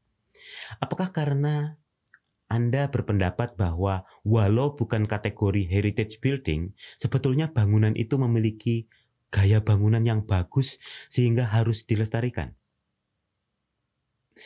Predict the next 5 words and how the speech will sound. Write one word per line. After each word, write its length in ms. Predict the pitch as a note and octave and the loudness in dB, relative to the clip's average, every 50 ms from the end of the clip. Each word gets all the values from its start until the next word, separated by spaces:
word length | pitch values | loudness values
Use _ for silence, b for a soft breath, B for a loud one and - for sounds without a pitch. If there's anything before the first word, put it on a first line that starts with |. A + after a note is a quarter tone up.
| B B B B B B B B B | B B B B B B B B B
Anda 240 | B - C3+ C#3 E3+ | B 0 0 0 0
berharap 480 | E3 - B2+ B2 B2 B2 C3 D3 D3 D3 | 0 2 2 2 2 2 0 -2 -4 -4
semua 480 | - - B2 A#2+ A#2+ A#2+ A#2+ A#2+ A#2+ | -2 0 2 2 2 2 2 0 0
orang 640 | - - A2 A2+ A#2 B2 C3 C3+ C3+ C3 B2+ B2 B2 _ _ _ _ _ _ _ _ _ _ - | 0 0 0 0 0 -2 -2 -2 -2 -2 -4 -6 -10 _ _ _ _ _ _ _ _ _ _ -6
menyetujui 800 | G2 A#2+ B2+ B2+ B2 B2 A#2+ A#2+ B2+ A#2+ G#2+ - B2+ A#2+ B2+ C3+ | -2 0 2 2 2 2 2 2 0 -2 0 2 2 4 4 2